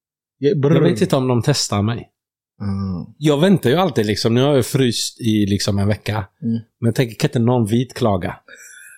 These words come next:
Speaker 2: innan jag börjar? För det är alltid jag. Och så tänker de, "Han är svaga afrikanen."
Speaker 1: <laughs>
Speaker 2: Men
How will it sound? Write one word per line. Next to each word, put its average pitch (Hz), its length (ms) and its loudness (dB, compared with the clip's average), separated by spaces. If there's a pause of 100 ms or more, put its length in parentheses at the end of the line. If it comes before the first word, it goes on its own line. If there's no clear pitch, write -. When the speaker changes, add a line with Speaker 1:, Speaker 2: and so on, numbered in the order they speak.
Speaker 2:
innan 110 380 2
jag 113 300 2
börjar? 104 380 0
För - 140 -4
det 123 60 2
är 120 60 0
alltid 113 260 -2
jag. 107 280 -6 (920)
Och 127 80 -2
så 139 80 0
tänker 131 220 0
de, 117 80 0
"Han 120 140 0
är 117 80 0
svaga 123 440 0
afrikanen." 151 760 2
Speaker 1:
<laughs> - 880 -2
Speaker 2:
Men 139 300 2